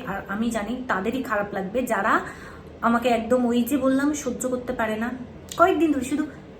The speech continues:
"তুমি কি নিজেকে বিশ্ব সুন্দরী ভাবো?" যখনই ওই রিলসগুলো, এখন একটু অন্যরকমভাবে রিলসগুলো বানানোর চেষ্টা করি, মানে অ্যাক্টিং করি, বেশিরভাগ মানুষই বলছে, "দিদিভাই, কত ভালো অ্যাক্টিং করছো।" আর ওই দুই একজনের একটু রাগ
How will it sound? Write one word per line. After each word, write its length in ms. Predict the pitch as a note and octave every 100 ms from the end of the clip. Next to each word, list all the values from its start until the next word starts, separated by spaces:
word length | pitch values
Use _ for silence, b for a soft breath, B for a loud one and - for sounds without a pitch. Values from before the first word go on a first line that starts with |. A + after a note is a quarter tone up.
| -
"তুমি 140 | F4+
কি 80 | F#4
নিজেকে 260 | F4 F4 F4
বিশ্ব 240 | D4+ D#4
সুন্দরী 320 | D4 D#4 D#4+
ভাবো?" 260 | D4 B3+ A3+
যখনই 320 | C#4+ C#4 F4
ওই 120 | F4
রিলসগুলো, 460 | C4+ C#4+ D4 - D#4
এখন 200 | C#4 C#4+
একটু 240 | C#4 D4+ C4+ -
অন্যরকমভাবে 540 | C4 C4 B3+ C4 C4
রিলসগুলো 380 | A#3+ A#3+ - B3+
বানানোর 300 | A3+ A3 A3+ A3+
চেষ্টা 260 | A3 A3
করি, 260 | G#3 A3+ C4+ B B B -
মানে 160 | C4 C4
অ্যাক্টিং 400 | C4 - C4+ B3+
করি, 340 | A#3+ A3+ A#3+ - - - - - -
বেশিরভাগ 460 | A3 C#4 E4+ F4 F4+
মানুষই 220 | F4+ F4
বলছে, 200 | D#4 D4
"দিদিভাই, 260 | C4 C#4+ E4+
কত 180 | C#4 C#4+
ভালো 220 | D4+ D#4+
অ্যাক্টিং 320 | D4 C#4 C#4+
করছো।" 380 | B3 B3 A3 G3 -
আর 120 | A3+
ওই 80 | A#3
দুই 240 | A3+ C4 C4
একজনের 360 | A#3 B3+ C#4+
একটু 320 | C#4 C4+ B3
রাগ 220 | G#3 G#3